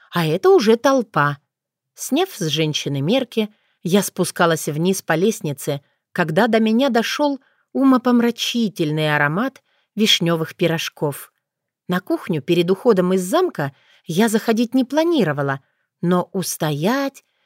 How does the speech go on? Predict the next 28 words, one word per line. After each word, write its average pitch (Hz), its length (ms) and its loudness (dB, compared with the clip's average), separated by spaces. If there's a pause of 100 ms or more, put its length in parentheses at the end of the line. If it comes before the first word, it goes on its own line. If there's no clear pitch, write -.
(140)
не 214 220 4
смогла 151 800 -2 (340)
и 208 100 2
стащила 359 560 2
сразу 294 360 2
три 180 300 0
пирожка. 214 640 -2 (580)
«Буду 240 320 2
толстой, - 680 2
ему 330 280 2
назло», 208 540 2 (260)
проворчала 165 640 0
я, 170 240 0
с - 100 -8
удовольствием 180 760 2
пережевывая. 151 840 0 (360)
«Зато 160 340 0
вкусно». 240 720 0 (720)
В 151 140 -8
город 170 380 0
в - 100 -14
такой 160 280 -2
поздний 165 400 0
час - 400 -4 (300)
я 233 280 2
отправилась 262 680 -2
не 254 120 2
без 233 280 -2